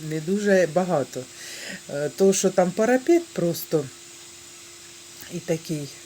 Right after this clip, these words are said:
хитрячок, так сказати. О, так як ми їздили на машині, то ми могли взяти з собою столик і стояти на своєму столику.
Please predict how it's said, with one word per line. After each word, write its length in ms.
хитрячок, 800
так 180
сказати. 480
О, 260
так 220
як 180
ми 140
їздили 440
на 120
машині, 600
то 520
ми 140
могли 320
взяти 480
з 100
собою 320
столик 580
і 60
стояти 540
на 100
своєму 360
столику. 580